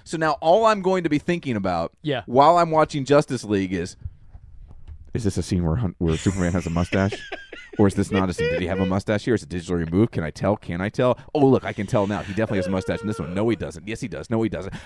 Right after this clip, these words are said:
Speaker 1: How? That's all I'm gonna think about when I'm trying to enjoy Justice League.
Speaker 2: And they're saying these reshoots are gonna cost twenty-five million.
Speaker 1: Yes.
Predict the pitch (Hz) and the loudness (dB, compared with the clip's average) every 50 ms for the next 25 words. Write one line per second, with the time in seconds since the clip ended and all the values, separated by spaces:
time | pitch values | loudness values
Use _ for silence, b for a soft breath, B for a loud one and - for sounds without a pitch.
0 | B - 175 220 220 - 208 - 247 240 247 277 277 254 247 240 220 - - 294 | B 8 8 8 10 8 4 4 6 4 4 4 4 2 -4 -6 -6 -6 -8 -8
1 | 294 - 247 170 156 139 151 165 165 165 165 - - 190 180 196 202 214 214 220 | -6 -6 -4 -2 -2 -2 0 0 -2 -4 -4 -2 -2 0 0 0 -2 -2 -2 -4
2 | 202 165 175 165 175 196 - 233 247 - - 175 135 110 107 - 69 - - 180 | -2 -2 0 0 0 0 0 0 -2 0 -2 -6 -4 -4 -4 -4 -4 -2 -2 -2
3 | 175 208 220 220 240 254 233 185 160 135 120 147 165 160 - 190 151 - - 127 | 0 0 0 -2 -2 -4 -4 -4 -4 -2 -2 -2 -2 -2 -2 -6 -8 -6 -6 -6
4 | 123 - - 123 113 - - - 135 135 151 143 - 143 123 113 110 117 120 117 | -4 0 0 0 0 -2 -4 -2 -2 -2 -2 -2 0 0 0 0 0 -2 -4 -4
5 | 113 104 95 90 120 135 110 - - - | -4 -6 -2 4 4 4 4 4 -2 -10